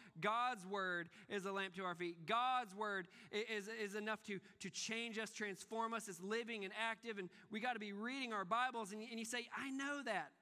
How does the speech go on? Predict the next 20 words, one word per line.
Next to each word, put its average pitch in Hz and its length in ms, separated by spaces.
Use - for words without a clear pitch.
I 254 160
know 285 360
that. 165 280
I, 220 60
I - 0
really 277 440
need 214 640
to 196 100
start 208 440
reading 190 360
my 175 180
Bible 165 420
every 165 280
day." 139 340
And 196 100
you 196 60
start 233 240
to 202 60
say, 208 160
"Well, 202 240